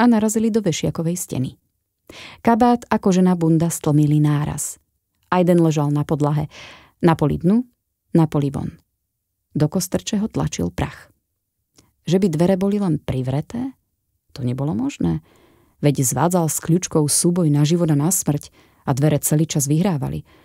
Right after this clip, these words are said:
Možno ich počas toho nejako povolil? Ah, čo je toto za deň? Nakoniec to ale vyriešil hlavou.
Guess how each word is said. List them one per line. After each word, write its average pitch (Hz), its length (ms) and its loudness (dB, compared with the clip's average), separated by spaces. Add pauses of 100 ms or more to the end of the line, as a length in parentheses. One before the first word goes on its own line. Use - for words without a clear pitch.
(480)
Možno 135 240 -2
ich - 160 -10
počas 139 320 -8
toho 139 160 -4
nejako 131 320 -8
povolil? 127 560 -4 (1120)
Ah, - 340 -16 (380)
čo - 320 -4
je 170 240 -6 (240)
toto 175 400 -2
za 214 160 -2
deň? - 400 -6 (1500)
Nakoniec 262 540 6
to - 160 2
ale 233 240 4
vyriešil 220 560 2
hlavou. 147 580 0